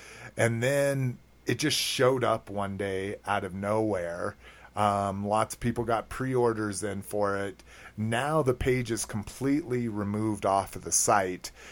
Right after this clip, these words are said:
and what everybody assumes is this was completely put up by mistake. And, um, and good on Pulse.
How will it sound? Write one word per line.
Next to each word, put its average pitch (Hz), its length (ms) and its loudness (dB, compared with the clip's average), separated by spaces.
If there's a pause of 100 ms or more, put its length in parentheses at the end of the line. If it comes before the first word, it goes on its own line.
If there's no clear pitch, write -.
(180)
and 95 880 6 (280)
what 107 240 4
everybody 110 440 6
assumes 104 600 -2
is 92 200 -4
this 101 240 -2
was 95 260 -4
completely 110 720 -4
put 104 260 -4
up 104 240 0
by 95 200 0
mistake. 95 800 -4 (580)
And, 95 840 -2 (160)
um, 98 500 2 (120)
and 117 220 2
good 110 200 0
on 131 240 2
Pulse. 156 600 2